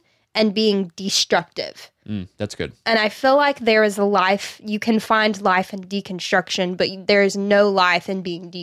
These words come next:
Speaker 1: destructive.
Speaker 2: Yeah, well, and destroying, kinda going, wrapping this back up to the beginning here, destroying something is to wipe it all out. Deconstruction is coming in with a plan so you can,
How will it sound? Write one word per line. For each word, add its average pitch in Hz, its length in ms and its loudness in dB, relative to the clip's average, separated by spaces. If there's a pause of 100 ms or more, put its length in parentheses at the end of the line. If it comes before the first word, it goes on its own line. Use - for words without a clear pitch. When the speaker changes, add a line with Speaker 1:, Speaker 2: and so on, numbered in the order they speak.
(460)
Speaker 1:
destructive. - 760 -4
Speaker 2:
Yeah, 123 260 2
well, 139 200 4
and 131 280 4
destroying, 139 840 2 (100)
kinda 110 180 -2
going, 104 280 0
wrapping 101 320 2
this 104 120 -6
back 98 240 -2
up 104 100 -6
to - 80 -18
the 101 60 -4
beginning 92 400 -6
here, 90 240 -6 (440)
destroying 135 420 4
something 110 340 0
is 101 140 0
to 101 100 -4
wipe 98 320 2
it 95 100 0
all 90 240 4
out. - 360 -4 (360)
Deconstruction 127 1000 0
is 98 500 -4
coming 139 320 2
in 135 120 2
with 117 140 -4
a 95 40 -6
plan 92 680 -2 (360)
so - 160 0
you 113 180 4
can, 95 360 -6